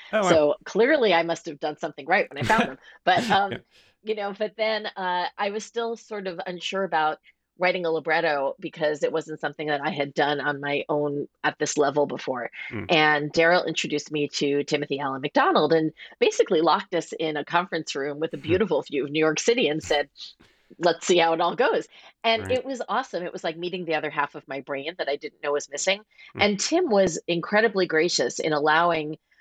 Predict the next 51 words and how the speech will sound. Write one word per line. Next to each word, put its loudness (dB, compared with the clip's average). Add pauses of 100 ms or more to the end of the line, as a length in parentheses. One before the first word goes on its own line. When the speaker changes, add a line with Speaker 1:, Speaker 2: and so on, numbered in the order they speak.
(160)
Speaker 2:
me 2
and 0
my 4
daughter 2
to -8
be -4
part -2
of -4
the -12
process -4
from -2
day -4
one. -8
So 0
we've 4
Speaker 1:
Hmm. 0
Speaker 2:
all 4
really 0 (320)
functioned 0
as -2
a 0
writing -2
team. -10 (240)
Um, 0 (240)
Speaker 1:
Hmm. -4
Speaker 2:
in -2
fact, 2
I 2 (100)
literally 2
just -4
had -2
to -12
send -2
some -4
new 0
pages 0
out 0
this -2
morning 2
to 0
someone, 0 (320)
you 2
know, 6
and 4
Speaker 1:
Great. -4
Speaker 2:
so 4
it, 0 (120)
it's, -4 (240)
it's -2
been 0
lovely 0